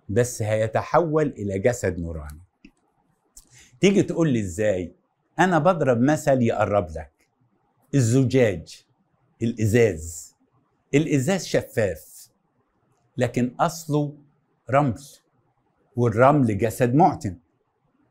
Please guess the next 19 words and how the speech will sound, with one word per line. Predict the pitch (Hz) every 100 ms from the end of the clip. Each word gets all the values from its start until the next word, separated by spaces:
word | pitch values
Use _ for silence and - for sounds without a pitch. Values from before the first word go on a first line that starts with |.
| _ _
فالجسد | 123 123 180 202 160
المعتم | 139 127 113 92 - 80 - _ _ _ 117
بطريقة | 120 - 135 214 - 135
كيماوية | - 151 147 120 113 127 127 147 185 - _ _ _ -
بنضيفها | 123 123 113 196 - 110
للرمل | 110 98 131 196 175 _ _ _ -
يتحول | 107 101 - 117 120 131 135
إلى | 110 101
هو | 92 135 202 160
نفس | 143 139 -
الرمل، | 101 117 139 120
بس | 104 110 -
بيت-، | 101 104 101 -
يتشابك | 98 107 107 107 101 - 120 127 151 -
ويتحول | 113 95 - - 113 123 127 131 -
إلى | 110 120 131 - _ _ _ _ -
ألواح | 104 98 107 - 107
من |
الزجاج | 107 101 117 151 156